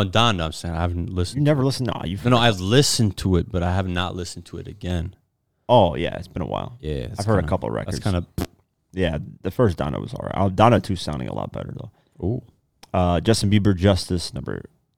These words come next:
Speaker 2: twenty-four. I don't
Speaker 1: That
Speaker 2: know why I
Speaker 1: album.
Speaker 2: mentioned that. Shout out to
Speaker 1: Yeah.
Speaker 2: Kendrick Lamar, Good Kid, Mad City, number twenty-seven with eighteen thousand copies.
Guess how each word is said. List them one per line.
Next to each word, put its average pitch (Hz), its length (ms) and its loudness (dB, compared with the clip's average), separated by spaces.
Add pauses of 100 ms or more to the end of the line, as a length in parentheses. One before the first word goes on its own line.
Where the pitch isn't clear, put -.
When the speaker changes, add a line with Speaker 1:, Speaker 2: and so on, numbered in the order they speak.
(240)
Speaker 2:
twenty-four. - 400 -8
I 76 40 -2
don't 71 80 -2
Speaker 1:
That 87 40 2
Speaker 2:
know 85 60 0
why - 20 2
I 78 40 0
Speaker 1:
album. 73 100 -2
Speaker 2:
mentioned 98 280 -4
that. 104 200 -4 (180)
Shout - 180 -16
out - 120 -14
to - 120 -16 (200)
Speaker 1:
Yeah. - 160 -16
Speaker 2:
Kendrick 110 260 6
Lamar, 107 300 8
Good 101 140 4
Kid, 104 120 4
Mad 98 220 4
City, 104 160 2
number 87 160 2
twenty-seven 117 760 2 (500)
with 98 280 -8 (160)
eighteen 90 360 -2
thousand 87 340 -2
copies. 80 440 -10